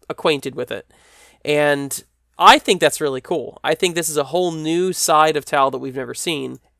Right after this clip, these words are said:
And it looks a lot to me like it got scared, it ran up to him, he probably cuddled it for a minute, stroked its antenna, whatever, calmed it down,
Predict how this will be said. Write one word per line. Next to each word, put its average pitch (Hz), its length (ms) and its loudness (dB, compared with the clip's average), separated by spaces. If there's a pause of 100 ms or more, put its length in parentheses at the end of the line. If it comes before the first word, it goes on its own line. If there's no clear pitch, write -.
And 180 180 4
it 165 60 0
looks 208 220 0
a 185 60 0
lot 165 240 4
to 165 100 -6
me 208 200 2
like 156 260 4
it 175 140 -4
got 254 220 2
scared, 139 360 0
it - 60 -4
ran 175 300 2
up 165 140 -2
to 151 100 -4
him, 143 240 -2
he 165 120 -6
probably 160 360 2
cuddled 160 420 2
it 160 60 -8
for 160 180 0
a 151 40 0
minute, 151 360 0
stroked 147 340 -2
its 151 160 -4
antenna, 143 520 -2
whatever, 139 360 0
calmed 147 320 -2
it 185 120 -6
down, 127 360 -6